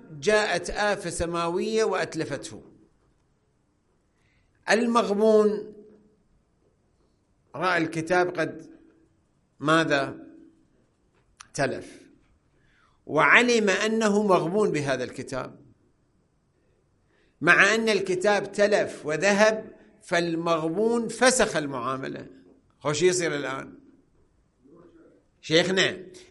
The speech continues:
إذا قلنا أن تلف الكتاب موجب لسقوط الخيار،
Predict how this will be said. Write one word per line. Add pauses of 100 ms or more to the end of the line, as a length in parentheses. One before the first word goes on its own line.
إذا
قلنا
أن
تلف
الكتاب
موجب
لسقوط
الخيار،